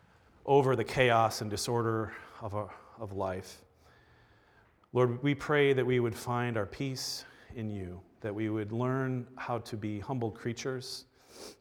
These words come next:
in your presence, um, to trust and depend upon you, and to be able to take Jesus' words about not worrying about tomorrow,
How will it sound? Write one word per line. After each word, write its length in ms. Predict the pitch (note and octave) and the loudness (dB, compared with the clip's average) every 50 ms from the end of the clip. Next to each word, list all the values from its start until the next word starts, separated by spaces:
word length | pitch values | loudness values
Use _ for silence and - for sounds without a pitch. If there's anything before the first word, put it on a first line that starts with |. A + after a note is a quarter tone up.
| _ - | _ -8
in 100 | B2+ A2 | -6 -6
your 80 | G#2+ | -6
presence, 720 | G2+ - - C3 C3 A#2+ A#2+ B2 A#2+ A#2+ - - - - - - - - - - - _ _ _ _ _ _ _ _ _ _ _ _ - | -6 -2 0 2 2 2 0 -4 -6 -8 -10 -10 -12 -12 -14 -18 -20 -20 -20 -20 -20 _ _ _ _ _ _ _ _ _ _ _ _ -14
um, 280 | A2 G#2+ A2 G#2+ G#2+ G#2+ | -12 -10 -10 -10 -10 -10
to 100 | - - | -8 -8
trust 420 | A#2 - - C3+ C3 B2 - - - | -6 0 4 6 6 6 4 2 -2
and 120 | A#2 A2 | -2 -2
depend 380 | G2+ G2+ G2 - C#3 B2+ A#2+ A#2 | -2 -4 -2 0 0 0 0 -2
upon 320 | A2+ - B2 A2+ A2 A2 | -4 -4 -4 -2 -2 -2
you, 200 | A2 A2 A2 G#2+ | -2 -2 -2 -2
and 120 | G#2 G#2+ - | -4 -6 -6
to 80 | B2+ | -4
be 120 | A2+ B2 B2+ | 0 2 2
able 180 | C3+ B2+ C3 | 4 4 2
to 120 | B2 B2+ A2+ | 0 -2 0
take 300 | - - C3 A#2+ G#2+ - | 4 4 4 4 2 0
Jesus' 540 | - C3 B2+ A#2 B2 A#2+ - - A2+ G2+ | -2 -2 -2 0 -2 -2 -4 -4 -6 -6
words 500 | G#2 A2 A#2+ A#2+ A#2+ A#2+ A#2 A2+ A2 - - | -4 -2 0 2 2 2 0 0 -2 -4 -4
about 340 | A2 G2+ A2+ A2 G#2+ G#2 A2 | -2 0 2 2 2 2 0
not 220 | A#2 A2+ A2 G2+ | 0 -2 -2 -2
worrying 320 | A2 A#2 A#2+ B2+ B2+ B2+ | -2 -2 -2 0 0 0
about 260 | A#2+ A2 A2 G#2 G#2 - | 0 2 2 2 0 -2
tomorrow, 500 | - A2 G#2 G#2+ A2 A2 A2 A2 A2 | -4 -4 -2 0 0 0 0 -2 -4